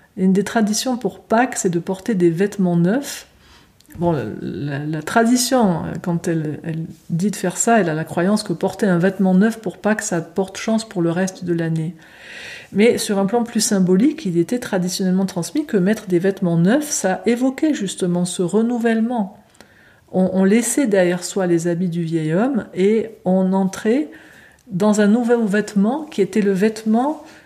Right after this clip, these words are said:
de notre je suis. Quand Pierre et Jean arrivent près du tombeau de Jésus,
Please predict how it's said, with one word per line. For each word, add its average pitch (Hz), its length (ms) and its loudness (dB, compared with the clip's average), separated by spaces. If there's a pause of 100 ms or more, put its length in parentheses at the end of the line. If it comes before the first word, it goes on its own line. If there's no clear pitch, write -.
(200)
de 214 540 2 (100)
notre 196 360 0
je 220 120 0
suis. 226 480 -2 (1700)
Quand 220 440 -2 (220)
Pierre 214 380 2
et 185 140 4
Jean 196 180 2
arrivent 190 380 2
près - 180 -2
du 170 140 -4
tombeau 190 720 2
de 180 120 0
Jésus, 180 600 0